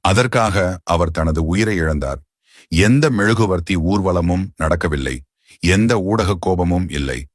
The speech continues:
எந்த விருது திருப்பி அளித்தல் கும்பலும் இல்லை. இந்து உயிர்கள் முக்கியம் என்ற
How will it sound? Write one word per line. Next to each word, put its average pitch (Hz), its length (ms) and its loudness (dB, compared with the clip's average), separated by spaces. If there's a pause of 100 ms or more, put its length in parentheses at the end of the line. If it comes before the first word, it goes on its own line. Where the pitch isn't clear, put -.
(280)
எந்த 101 400 2
விருது 95 400 0
திருப்பி 104 360 -4
அளித்தல் 85 520 -2
கும்பலும் 87 400 0
இல்லை. 64 320 -8 (500)
இந்து 117 380 4
உயிர்கள் 107 400 0
முக்கியம் 85 580 -2
என்ற 78 280 -2